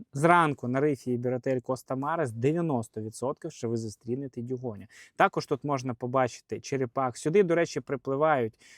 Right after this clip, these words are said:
на екскурсію побачити дюгонів, але яхти паркуються приблизно за триста-чотириста метрів від берега, і люди на маленьких таких, м, надувних лодках зах-,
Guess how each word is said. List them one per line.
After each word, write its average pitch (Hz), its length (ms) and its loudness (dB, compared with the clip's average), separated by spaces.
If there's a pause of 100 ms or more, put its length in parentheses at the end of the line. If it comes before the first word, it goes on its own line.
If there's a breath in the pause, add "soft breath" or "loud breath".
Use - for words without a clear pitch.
(420 soft breath)
на 151 380 4
екскурсію 165 640 2
побачити 143 600 2
дюгонів, 156 540 0
але 143 420 6 (640)
яхти 143 500 2
паркуються 135 680 0
приблизно 143 560 0
за 123 120 -4
триста-чотириста 135 920 -4
метрів 123 420 -4
від 127 140 0
берега, 123 520 -4 (360 soft breath)
і 190 320 6 (200)
люди 151 340 8
на 135 320 2
маленьких 131 600 -2
таких, 120 520 -6
м, 113 220 -10
надувних 135 640 0
лодках 156 440 0
зах-, 131 300 -4